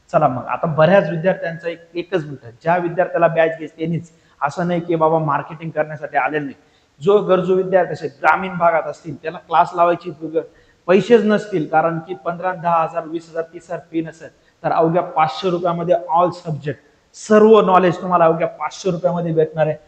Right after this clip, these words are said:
All topic, वनरक्षक भरती करा, पोलीस भरती करा, पाचशे रुपयामध्ये all topic. रोज दोन लाईव्ह लेक-, दोन तास लाईव्ह लेक्चर, रोज पंचवीस मार्काचा पेपर आहे. ज्याही विद्यार्थ्याला घ्यायचं असेल, जो प्रामाणिक विद्यार्थी असतो त्यांनीच करायचं. एखाद्याला वाटलं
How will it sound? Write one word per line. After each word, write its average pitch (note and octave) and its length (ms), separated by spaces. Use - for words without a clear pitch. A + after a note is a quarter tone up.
All F3+ 220
topic, E3 280
वनरक्षक E3 540
भरती D#3 240
करा, E3 200
पोलीस E3 480
भरती D#3+ 240
करा, C3 220
पाचशे E3+ 340
रुपयामध्ये E3 440
all F3 200
topic. D3+ 280
रोज F#3+ 400
दोन F3 320
लाईव्ह E3 440
लेक-, D#3+ 240
दोन E3+ 160
तास E3 280
लाईव्ह E3 260
लेक्चर, F3 340
रोज F#3 340
पंचवीस E3+ 440
मार्काचा D#3+ 400
पेपर D#3+ 420
आहे. A#2 100
ज्याही E3+ 260
विद्यार्थ्याला F#3 520
घ्यायचं E3 320
असेल, E3 400
जो A3 200
प्रामाणिक G3+ 540
विद्यार्थी F#3 320
असतो - 140
त्यांनीच F#3 300
करायचं. D3 480
एखाद्याला F#3+ 340
वाटलं F3+ 260